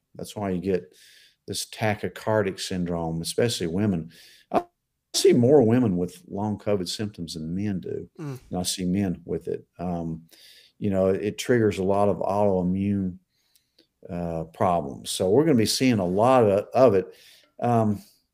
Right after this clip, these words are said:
Speaker 1: I'm pretty sure this dihexa, uh, works through,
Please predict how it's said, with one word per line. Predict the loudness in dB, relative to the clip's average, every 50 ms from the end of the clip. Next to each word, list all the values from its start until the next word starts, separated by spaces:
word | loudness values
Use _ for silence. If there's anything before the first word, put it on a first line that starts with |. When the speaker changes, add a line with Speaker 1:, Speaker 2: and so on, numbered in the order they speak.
| _
Speaker 1:
I'm | -6 -6 -2
pretty | 2 4 4 4 4
sure | 2 0 0 0
this | 0 0 -2 -2
dihexa, | 0 0 0 0 -2 0 0 0 0 -2 -2 -4 -4 -4 -4 -6 -8 -14 _ _ _ _ _ -20 _ _ _ _ _ _ _ _ _ _ _ _ _ -12 -8
uh, | -6 -4 -2
works | 0 2 2 2 2 0 -2 -4
through, | -2 0 2 2 2 0 -2 -6